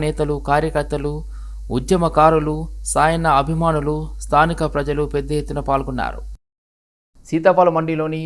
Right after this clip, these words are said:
వారసిగూడలో జెడ్ఎం ఫంక్షన్ హాల్లో బీఆర్ఎస్ నాయకుల ముఖ్య సమావేశం నిర్వహించారు. సమావేశంలో ముఖ్య అతిథిగా కార్పొరేటర్ సామల హేమ పాల్గొన్నారు. ఈ సందర్భంగా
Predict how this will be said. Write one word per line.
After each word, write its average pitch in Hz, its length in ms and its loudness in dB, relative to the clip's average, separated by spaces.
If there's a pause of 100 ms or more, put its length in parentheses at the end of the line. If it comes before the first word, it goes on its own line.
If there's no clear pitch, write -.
(140)
వారసిగూడలో 151 680 0 (800)
జెడ్ఎం 147 400 2 (160)
ఫంక్షన్ 170 320 -2
హాల్లో 156 440 2 (420)
బీఆర్ఎస్ 170 460 6 (120)
నాయకుల 165 320 2 (120)
ముఖ్య 147 200 -6
సమావేశం 151 520 -4
నిర్వహించారు. 139 480 -2 (140)
సమావేశంలో 135 640 -4
ముఖ్య 127 220 -6
అతిథిగా 120 320 -8 (260)
కార్పొరేటర్ 135 600 -2 (400)
సామల 143 300 2 (100)
హేమ 139 200 -4
పాల్గొన్నారు. 123 540 -6 (240)
ఈ 123 120 -4
సందర్భంగా 160 480 2